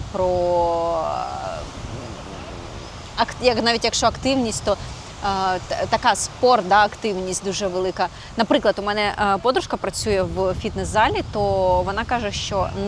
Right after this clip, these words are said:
найзавантаженіший клас зранку —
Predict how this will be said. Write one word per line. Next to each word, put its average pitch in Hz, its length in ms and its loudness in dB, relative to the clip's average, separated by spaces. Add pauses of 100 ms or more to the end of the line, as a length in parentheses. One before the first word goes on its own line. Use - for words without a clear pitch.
найзавантаженіший 190 2250 0
клас 240 560 4
зранку — 226 420 0